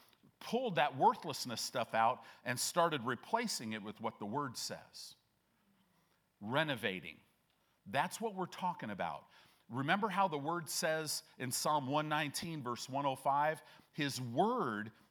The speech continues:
is a lamp to my feet." Well, what do you mean a lamp? When the Holy Spirit opens the Word of God, light comes out, you know where you are. Now, you would think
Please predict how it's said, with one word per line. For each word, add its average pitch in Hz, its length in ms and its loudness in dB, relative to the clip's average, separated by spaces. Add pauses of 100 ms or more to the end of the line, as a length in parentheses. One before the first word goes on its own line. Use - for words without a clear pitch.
(100)
is 120 200 -4
a 120 60 2
lamp 123 640 -2
to - 140 -4
my 120 220 2
feet." - 560 -12 (500)
Well, 139 180 4
what 175 120 2
do 190 60 0
you 190 100 2
mean 208 160 2
a 143 80 2
lamp? 135 400 0 (500)
When 143 180 2
the 139 80 2
Holy 170 280 0
Spirit 175 400 -4
opens 156 440 0
the 139 100 4
Word 139 260 4
of 117 140 -4
God, 175 340 6
light 185 340 6
comes 127 300 -2
out, 117 240 2
you 170 140 0
know 139 160 2
where 135 200 -2
you 160 260 -4
are. 208 340 -4 (1600)
Now, 190 180 6
you 196 200 6
would 170 140 0 (200)
think 247 440 -2